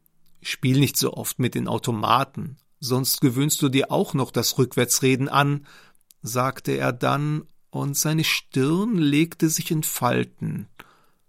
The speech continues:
Aber schon bald lachte der Vater wieder, und ich spielte weiter mit den Robotern.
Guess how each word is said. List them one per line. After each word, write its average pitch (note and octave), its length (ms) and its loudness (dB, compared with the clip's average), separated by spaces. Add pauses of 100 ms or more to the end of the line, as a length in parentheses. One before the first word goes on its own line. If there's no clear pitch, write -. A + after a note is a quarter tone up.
(500)
Aber D3+ 440 4
schon F3 300 4
bald C3+ 400 0
lachte E3 460 0
der G#2+ 180 0
Vater A2+ 520 4
wieder, B2 440 4 (920)
und C#3 280 0
ich F#3 260 0
spielte E3+ 420 2
weiter F3+ 400 2
mit A2 180 0
den A2 140 2
Robotern. A2+ 680 0